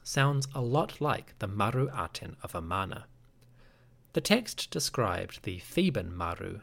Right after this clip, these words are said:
as, quote, "a divine offering before the southern sanctuary, a place of recreation for my father. It was planted with every beautiful flower,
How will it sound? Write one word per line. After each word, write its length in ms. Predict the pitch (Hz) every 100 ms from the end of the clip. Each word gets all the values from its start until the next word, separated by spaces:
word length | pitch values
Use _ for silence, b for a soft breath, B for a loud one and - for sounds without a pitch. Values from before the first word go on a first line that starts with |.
| -
as, 380 | 120 107 98 - - -
quote, 380 | - 147 - - - - - b b b b -
"a 80 | 143
divine 520 | 156 135 160 175 175 -
offering 540 | 117 - 87 82 87 -
before 440 | 117 - 127 139
the 140 | 147 123
southern 480 | - 123 127 123 120
sanctuary, 840 | - 98 120 - 87 82 - - - B B B
a 80 |
place 400 | 139 - 196 -
of 180 | - 131
recreation 840 | 131 147 139 135 117 117 - 92 90
for 160 | -
my 160 | 101 95
father. 500 | - 92 90 95 - - - - B B
It 180 | - -
was 120 | 226
planted 540 | - - 135 143 156 -
with 180 | 113 - -
every 380 | 135 135 139
beautiful 500 | 135 110 104 104 110
flower, 520 | 92 - 87 85 87